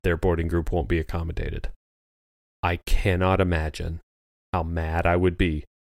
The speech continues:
especially in the situation Claire and I were in, where that was our only chance to do it, was that day. If I had not only been called back, but waited in line for over two hours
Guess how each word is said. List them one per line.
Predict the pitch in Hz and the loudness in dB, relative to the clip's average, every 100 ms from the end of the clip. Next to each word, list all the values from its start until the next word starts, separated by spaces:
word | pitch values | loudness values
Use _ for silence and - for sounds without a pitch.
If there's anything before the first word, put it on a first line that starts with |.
| _ _ _ - | _ _ _ -8
especially | 101 - 127 - 170 127 | 2 4 6 6 6 6
in | 113 | 4
the | 104 | 4
situation | - 113 104 98 98 90 | 0 0 2 2 2 2
Claire | 131 180 | 2 4
and | 107 | 2
I | |
were | 85 80 | 2 2
in, | 82 85 | 2 2
where | 85 | 4
that | 92 | 6
was | 104 95 | 4 4
our | 90 - | 2 2
only | 98 101 107 101 | 2 2 2 0
chance | - 98 95 - - - - _ _ _ _ _ | 0 0 0 -4 -10 -12 -16 _ _ _ _ _
to | - 87 | -2 2
do | 87 87 | 2 2
it, | 69 - _ _ - _ _ - | -2 -12 _ _ -20 _ _ -4
was | 80 | 0
that | 87 85 71 | 2 2 2
day. | 92 82 80 - _ | 0 0 -4 -14 _
If | - 95 | -4 2
I | 92 87 | 4 4
had | 90 87 76 - _ _ - | 4 2 0 -8 _ _ -2
not | 95 101 | 2 6
only | 113 117 | 6 6
been | 113 101 | 6 6
called | - - 95 95 95 | 4 2 4 2 2
back, | 92 92 78 - - | 2 4 0 -6 -6
but | - 85 | -4 -2
waited | 87 90 92 110 113 | -2 0 2 2 2
in | 101 95 | 2 0
line | 95 98 | 0 -2
for | - 98 - | -2 -4 -2
over | 95 101 110 | 0 2 0
two | - 113 | 2 2
hours | 92 87 82 73 - | 2 0 -2 -6 -10